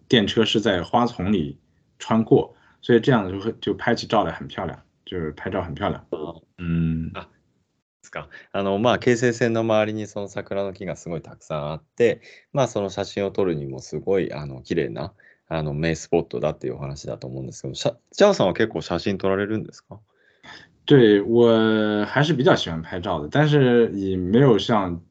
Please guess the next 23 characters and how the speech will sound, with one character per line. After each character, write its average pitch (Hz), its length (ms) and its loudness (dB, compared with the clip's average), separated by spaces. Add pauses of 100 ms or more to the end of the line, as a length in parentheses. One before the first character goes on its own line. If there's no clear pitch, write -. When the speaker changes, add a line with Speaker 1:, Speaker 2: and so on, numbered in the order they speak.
Speaker 1:
就 107 140 -4
是 95 200 -4 (160)
到 113 140 2
专 135 300 4
业 147 160 6
的 80 80 0
那 90 120 -6
种， 82 160 -8 (320)
那， 82 280 -6
那 85 120 -4
种 78 160 -6
程 - 220 -10
度 90 140 -2
吧， 71 160 -4 (360)
就 120 120 6
是 117 40 8
比 110 140 6
较 135 140 6
喜 - 240 -2
欢 90 200 -4
拍 87 160 -6
照， - 280 -4 (100)
嗯， 87 320 -2